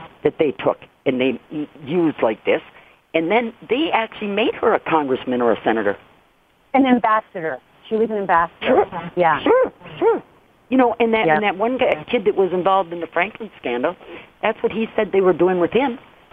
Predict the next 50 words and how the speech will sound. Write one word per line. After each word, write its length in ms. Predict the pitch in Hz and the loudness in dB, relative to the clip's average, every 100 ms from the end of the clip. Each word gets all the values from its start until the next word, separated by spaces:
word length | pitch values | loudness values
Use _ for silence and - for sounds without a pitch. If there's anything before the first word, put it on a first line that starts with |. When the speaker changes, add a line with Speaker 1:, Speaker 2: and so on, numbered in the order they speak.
| - - - | -20 -8 -2
Speaker 1:
that 160 | 185 | -2
they 100 | 170 | 0
would 180 | 170 160 | 0 0
take 220 | - 175 - | 0 -2 0
him 200 | 247 277 - _ - | -2 -4 -14 _ -4
and 140 | 151 | 0
they'd 140 | 151 147 | 0 0
turn 180 | 180 180 | 0 0
him 100 | 196 | -2
into 220 | 202 214 | -2 -2
a 80 | 247 - | -2 -2
sex 220 | 185 - - | -4 -4 0
slave 360 | 151 160 180 - | 2 2 0 -2
and, 200 | 160 160 | 0 2
you 80 | |
know, 200 | 156 143 - - | 2 2 -2 -10
use 300 | 139 165 180 | 0 2 2
him 120 | 185 | -2
for 140 | 190 180 | -6 -2
that. 240 | 135 127 - - - - _ 160 | 0 0 -2 -14 -20 -20 _ -2
Then 160 | 165 | -2
they 80 | 196 | 0
were 100 | 202 | -2
gonna, 320 | 160 196 190 - | 0 0 -2 2
um, 340 | 175 165 156 147 | 4 4 2 -4
have 300 | 123 156 165 | -2 0 2
him 160 | 156 139 | 0 0
go 220 | 170 202 | 4 4
into 200 | 220 226 | 2 -2
the 80 | 202 | -2
military 760 | 208 202 170 - 120 120 147 - | 2 4 2 2 2 4 2 2
for 140 | 131 | 0
a 40 | 117 | 2
short 200 | - 156 - | 2 0 2
rap 260 | 123 120 - | 2 2 2
and, 200 | 123 123 - - - | -2 -4 -10 -16 -10
and, 240 | - 120 120 | -4 -4 -2
you 100 | 143 | 0
know, 240 | 127 113 113 - | 0 0 -2 -4
take 160 | 151 - | -2 0
him 100 | 127 | 2
out 160 | 135 - | 0 -2
so 80 | 117 | -4
he 60 | |
wouldn't 200 | 110 127 | -2 -4
get 100 | 113 | -4
hurt, 280 | - 139 113 - - - _ | -4 0 -2 -4 -20 -20 _
to 60 | 113 | -4
get 160 | 139 | 0
him 120 | 127 | 0